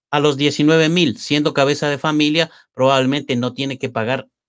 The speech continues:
nada de impuestos. Si usted en su W dos tiene algo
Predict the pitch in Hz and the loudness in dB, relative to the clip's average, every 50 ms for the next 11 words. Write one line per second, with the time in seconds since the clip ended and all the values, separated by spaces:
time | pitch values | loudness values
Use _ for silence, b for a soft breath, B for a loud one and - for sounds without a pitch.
0 | _ _ _ - 123 123 131 135 135 135 131 127 113 110 107 104 101 - 151 143 | _ _ _ -14 -6 -4 -2 0 2 2 2 2 2 2 0 0 0 0 0 0
1 | 120 - - - - - _ _ _ _ _ - - - 151 - - - 156 - | 0 0 -4 -18 -20 -20 _ _ _ _ _ -12 -6 -6 -6 -2 2 0 0 0
2 | - _ - 135 127 127 - 127 113 120 120 113 113 117 117 120 127 131 147 147 | -2 _ -2 -2 0 0 0 2 2 2 2 4 4 2 2 2 0 0 0 0
3 | 123 - - - 120 127 131 127 123 117 113 113 117 127 139 135 127 113 117 117 | 0 -2 -6 -6 -4 -2 0 0 0 0 0 0 0 0 -2 -2 -2 -2 -2 -2